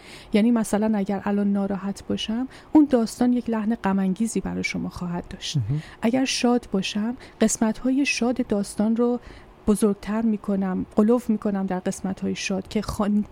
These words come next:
Speaker 1: بیننده و شنونده رو شاد بکنم.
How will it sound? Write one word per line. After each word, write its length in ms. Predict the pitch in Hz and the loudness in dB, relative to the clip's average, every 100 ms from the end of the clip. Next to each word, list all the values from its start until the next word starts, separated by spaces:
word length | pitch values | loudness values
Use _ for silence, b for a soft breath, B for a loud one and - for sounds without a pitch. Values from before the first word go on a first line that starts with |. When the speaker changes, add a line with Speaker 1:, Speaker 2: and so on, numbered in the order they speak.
| - | 2
Speaker 1:
بیننده 420 | 220 214 202 214 | 2 4 2 2
و 60 | 240 | 0
شنونده 640 | - 214 196 190 190 190 214 | -2 -2 -2 -2 -2 -2 -2
رو 120 | 226 | -2
شاد 440 | - - 190 196 - | -2 -2 -2 -4 -6
بکنم. 380 | 175 180 175 | -8 -6 -8